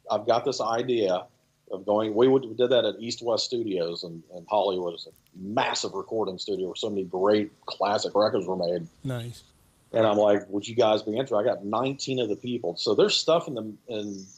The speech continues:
Speaker 1: on, in the can that nobody's ever seen. I mean, we've got, like,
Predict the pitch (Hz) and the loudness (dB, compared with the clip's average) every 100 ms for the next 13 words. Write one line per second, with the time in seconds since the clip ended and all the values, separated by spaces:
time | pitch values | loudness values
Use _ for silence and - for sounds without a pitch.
0 | - 104 104 113 107 95 90 - - 147 | -6 -6 -6 -6 -4 -2 -2 -4 0 2
1 | 147 110 98 98 90 98 113 120 110 107 | 4 2 2 -2 -2 2 2 4 2 0
2 | 90 - 107 90 78 _ _ _ _ _ | -2 -4 -6 -6 -10 _ _ _ _ _
3 | - - 104 113 127 110 101 - _ - | -20 -10 0 4 6 4 2 -2 _ -12